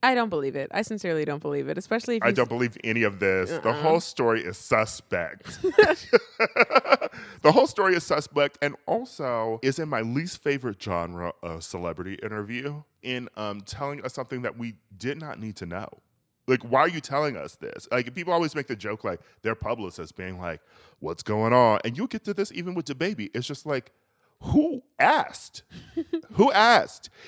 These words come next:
Speaker 2: It reminds me of when Liam Neeson did that interview and talked about how, uh, his close friend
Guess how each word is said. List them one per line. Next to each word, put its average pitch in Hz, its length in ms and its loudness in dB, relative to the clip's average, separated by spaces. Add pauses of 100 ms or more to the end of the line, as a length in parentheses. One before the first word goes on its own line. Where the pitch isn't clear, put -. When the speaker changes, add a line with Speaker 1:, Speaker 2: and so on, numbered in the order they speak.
(100)
Speaker 2:
It 156 120 0
reminds 160 400 0
me 190 80 -4
of 160 100 -2
when 135 200 0
Liam 131 260 -2
Neeson 117 340 -6
did 95 140 -4
that 85 160 -6 (100)
interview 92 560 -2 (300)
and 95 160 -10
talked 98 240 -4
about 87 260 -4
how, 90 380 -4
uh, 90 260 0 (100)
his 107 200 -2
close 123 340 4
friend 117 560 6